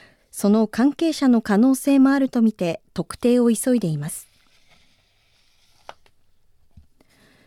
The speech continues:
大型連休二日目の今日、日本列島は高気圧に覆われて気温が上昇し、福島県伊達市で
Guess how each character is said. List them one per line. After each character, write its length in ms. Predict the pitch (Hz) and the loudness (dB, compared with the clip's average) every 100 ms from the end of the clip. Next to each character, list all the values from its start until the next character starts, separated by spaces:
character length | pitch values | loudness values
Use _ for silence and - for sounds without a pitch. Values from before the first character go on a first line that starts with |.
| _ _ _ _ - | _ _ _ _ 0
大 200 | 202 269 | 0 2
型 260 | 302 302 | 0 0
連 220 | 294 302 285 | 0 2 0
休 300 | - 240 202 | -2 -2 -2
二 260 | - - | -6 -8
日 140 | - 269 | 0 2
目 100 | 269 | 4
の 140 | 233 | 2
今 360 | - 220 202 185 | 0 0 0 -4
日、 40 | _ _ _ | _ _ _
日 160 | 190 185 | -2 -2
本 260 | - 247 | 2 2
列 180 | 247 240 _ | 2 0 _
島 200 | 214 190 | -4 -2
は 200 | 170 170 | -2 -4
高 180 | - 240 | -2 -2
気 180 | 285 320 | -2 -4
圧 220 | 302 - | -4 0
に 140 | 233 226 | 2 2
覆 160 | 226 | 2
わ 100 | 226 | 0
れ 80 | 220 | -2
て 180 | 214 208 | -2 -4
気 220 | - 180 | -2 0
温 140 | 220 240 | 4 4
が 140 | 226 | 2
上 160 | 214 208 | -2 -4
昇 220 | - 202 | -4 -4
し、 340 | - 185 175 _ _ _ _ _ _ | -4 -6 -6 _ _ _ _ _ _
福 220 | - - | -10 -4
島 260 | 233 254 247 | 0 2 0
県 200 | 226 202 | 0 0
伊 40 | |
達 220 | 190 185 233 | 0 -4 -6
市 160 | - | -4
で 240 | 190 170 | -4 -4